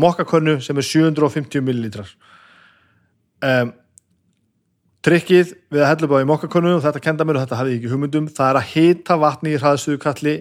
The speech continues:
en ekki láta það hitna á eldavélinni. Ef að kannan hitnar á eldavélinni og kaffið er oní henni í trektinni, þá rýkur svo mikið af,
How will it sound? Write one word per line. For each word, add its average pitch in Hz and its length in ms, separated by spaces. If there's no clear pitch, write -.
en 135 220
ekki 143 260
láta 135 220
það 123 100
hitna 127 320
á - 60
eldavélinni. 107 500
Ef 117 160
að 107 200
kannan 151 320
hitnar 131 240
á 110 80
eldavélinni 165 520
og 113 160
kaffið 156 320
er 135 140
oní 160 180
henni 165 220
í 147 100
trektinni, 160 560
þá 131 240
rýkur 151 640
svo 143 80
mikið 147 320
af, 131 80